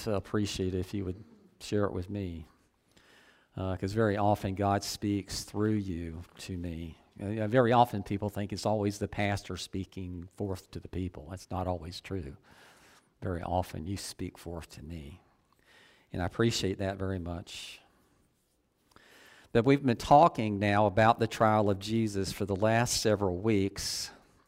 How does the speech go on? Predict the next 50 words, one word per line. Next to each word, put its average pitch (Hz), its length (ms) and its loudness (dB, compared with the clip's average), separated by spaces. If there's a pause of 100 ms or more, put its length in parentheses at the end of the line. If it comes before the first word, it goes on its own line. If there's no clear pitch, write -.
(1040)
And, 101 460 -2
uh, 95 220 2
and 101 160 0
I 104 80 4
know 117 200 6
I'm 117 120 4
gonna 107 180 2
be 101 140 2
a 98 60 4
little 107 220 2
bit 98 220 0
repetitive 95 680 2
in 92 60 -6
some 95 240 -4
of 92 80 -2
the 90 60 -2
things 95 320 -6
I 92 40 -2
might 90 260 -2
say 101 340 0
today. 82 520 -4 (1700)
Uh, 90 200 0
I 101 120 2
was 104 140 0
sitting 113 320 0
th-, 110 260 0
there 110 220 4
this 107 240 0
morning. 107 500 0 (640)
When 113 100 0
I 107 40 4
start 120 300 8
working 131 280 8
on 104 160 4
these 98 160 0
sermons, 117 540 2
I'll 113 160 6
be 123 80 2
s-, - 160 -4
working 107 340 0
on 104 160 2
next 113 320 0
week's 107 240 -2
sermon 107 320 0
starting 101 420 2
first 107 320 -2
thing 107 180 0
in 104 60 -2
the 101 80 0
morning. 95 520 -2